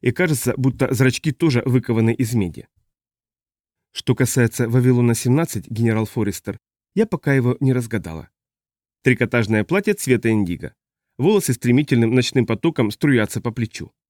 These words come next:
«Это неудивительно, мисс Вонг». «Удивительно», подумал он. Она кладет руку на стойку бара,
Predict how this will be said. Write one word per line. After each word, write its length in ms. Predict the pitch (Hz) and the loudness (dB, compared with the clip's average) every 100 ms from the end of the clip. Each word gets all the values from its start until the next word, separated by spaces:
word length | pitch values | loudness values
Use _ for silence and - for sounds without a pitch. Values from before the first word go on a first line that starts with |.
| _ _ _ _ _ _ _ _ | _ _ _ _ _ _ _ _
«Это 240 | 110 107 107 | -2 2 2
неудивительно, 640 | 107 104 110 139 104 101 | 2 2 0 0 0 0
мисс 260 | 98 - | 0 -4
Вонг». 320 | 95 80 65 _ _ _ _ _ _ _ _ | -8 -8 -10 _ _ _ _ _ _ _ _
«Удивительно», 560 | 202 170 120 147 104 92 | -2 0 0 0 -2 -2
подумал 400 | 107 101 98 92 | -4 -4 -2 -4
он. 160 | 69 - _ _ _ | -6 -12 _ _ _
Она 200 | 120 123 | 0 2
кладет 380 | 117 123 113 107 | 2 2 0 -2
руку 340 | 147 131 - 120 | -2 -2 -2 -2
на 120 | 123 | -2
стойку 340 | - 117 110 | 0 -4 -2
бара, 320 | 107 147 117 | -2 0 -2